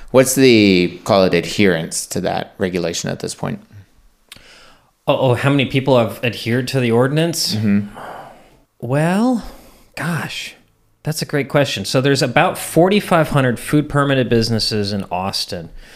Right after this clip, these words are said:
Speaker 2: And the last time I got a list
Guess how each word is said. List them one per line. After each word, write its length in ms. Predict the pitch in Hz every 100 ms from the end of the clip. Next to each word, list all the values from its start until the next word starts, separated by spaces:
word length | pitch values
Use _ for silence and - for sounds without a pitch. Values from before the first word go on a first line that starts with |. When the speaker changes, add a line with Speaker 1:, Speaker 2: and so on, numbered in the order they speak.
| - - - - _
Speaker 2:
And 800 | 120 120 120 117 120 117 113 110
the 240 | - 127 113
last 460 | 123 156 185 -
time 360 | - 131 127 127
I 100 | 113
got 280 | 120 117 117
a 60 |
list 880 | 104 104 113 98 90 - - -